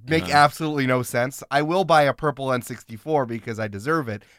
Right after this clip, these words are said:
Speaker 1: but I will not spend the hundred dollars to get Thousand Year Door and actually play it.
Speaker 2: I did not mean to trigger you by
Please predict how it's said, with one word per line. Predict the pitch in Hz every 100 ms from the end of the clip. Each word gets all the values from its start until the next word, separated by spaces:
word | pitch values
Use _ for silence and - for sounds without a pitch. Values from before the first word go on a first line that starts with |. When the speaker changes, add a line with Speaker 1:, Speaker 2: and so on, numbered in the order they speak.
| -
Speaker 1:
but | 135
I |
will | 131 147
not | 139 131
spend | - 131 120
the |
hundred | 123 120 113
dollars | 113 107 101
to | 107
get | 101
Thousand | 107 101 101
Year | 104
Door | 104 107
and | 104
actually | 107 -
play | - 87
it. | 67 - _ _ _
Speaker 2:
I | -
did | 90 87
not | 85
mean | 87 80
to |
trigger | - 107 101
you | 104 104 101 - _ _
by | 90 80